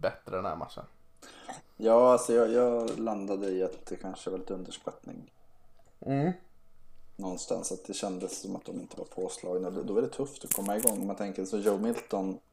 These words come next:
Speaker 2: eh, han är, det är inte en, <laughs> det är, han är inte Justin Fields, så att han kommer gå ut
Speaker 1: Nej,
Speaker 2: och
Speaker 1: inte efter en match i alla fall.
Speaker 2: Nej, nej, men och han, han kommer nog aldrig vara det heller,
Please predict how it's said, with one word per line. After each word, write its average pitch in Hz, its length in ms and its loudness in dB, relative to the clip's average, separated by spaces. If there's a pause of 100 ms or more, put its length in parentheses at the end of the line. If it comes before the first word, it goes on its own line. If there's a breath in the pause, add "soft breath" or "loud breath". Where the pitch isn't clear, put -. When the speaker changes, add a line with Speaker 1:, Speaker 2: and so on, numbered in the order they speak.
(920)
Speaker 2:
eh, - 200 -10
han 101 240 0
är, 113 80 0
det 107 120 2
är 120 40 6
inte 110 320 4
en, 92 300 0 (960)
<laughs> - 800 -2
det 107 160 0
är, 98 80 -4
han 107 180 0
är 107 40 -4
inte 104 260 -4 (320)
Justin 98 380 -2
Fields, - 600 -6 (140)
så - 120 -20
att - 60 -16
han 95 100 -8
kommer 90 260 -8
gå 92 100 -2
ut 90 120 -6
Speaker 1:
Nej, 151 140 0
Speaker 2:
och 180 60 4
Speaker 1:
inte 175 160 2
efter 151 140 0
en 151 260 0
match - 320 -6
i - 20 -6
alla 196 140 -2
fall. - 200 -14
Speaker 2:
Nej, 113 360 8
nej, 135 340 8
men 131 140 4
och 120 260 2
han, 120 140 2 (360)
han 117 140 -2
kommer 113 160 -6
nog 113 80 4
aldrig 113 160 2
vara 101 100 6
det 95 80 2
heller, 101 240 2